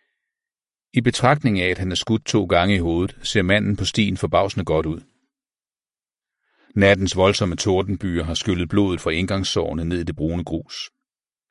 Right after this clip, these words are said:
Det ene sår er placeret præcis midt i panden, et par centimeter over næseroden, og ligner til forveksling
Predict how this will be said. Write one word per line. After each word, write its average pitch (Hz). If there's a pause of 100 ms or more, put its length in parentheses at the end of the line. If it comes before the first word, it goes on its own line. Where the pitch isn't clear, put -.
(580)
Det 107
ene 135
sår 95
er 82
placeret -
præcis -
midt 92
i 87
panden, 92 (280)
et -
par 120
centimeter 113
over 82
næseroden, 92
og 104
ligner 131
til 131
forveksling 101